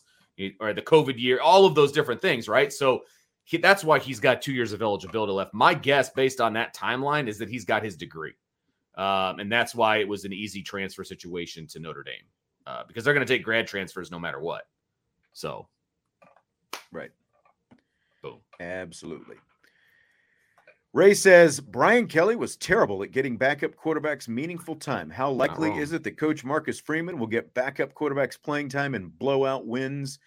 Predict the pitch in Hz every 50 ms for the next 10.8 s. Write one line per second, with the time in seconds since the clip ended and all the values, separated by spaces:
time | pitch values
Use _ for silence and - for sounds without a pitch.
0 | _ _ _ _ _ _ _ 110 135 147 143 123 107 123 127 123 123 120 120 117
1 | - 110 110 110 110 110 110 110 - - - 78 - - _ - - - - _
2 | _ _ _ _ _ _ _ _ _ _ _ _ _ _ _ _ _ _ _ _
3 | _ _ _ _ _ 117 104 131 139 156 156 - - 180 151 117 98 156 160 170
4 | 170 - - 151 170 208 - - 165 127 117 123 143 170 147 135 - 143 139 -
5 | - - 143 135 - 143 143 139 135 135 131 - 139 135 139 139 131 113 - -
6 | 120 123 143 156 123 104 - - 107 101 104 110 107 107 117 117 107 117 117 117
7 | 117 117 120 117 113 110 113 117 113 104 110 110 107 107 110 117 113 117 117 110
8 | 107 107 120 117 107 104 98 92 120 123 - 117 110 101 104 98 101 107 107 117
9 | 120 110 113 110 104 107 110 107 - 95 - 127 131 131 110 110 110 101 - 104
10 | - - 95 85 90 98 117 143 131 101 90 85 - - - -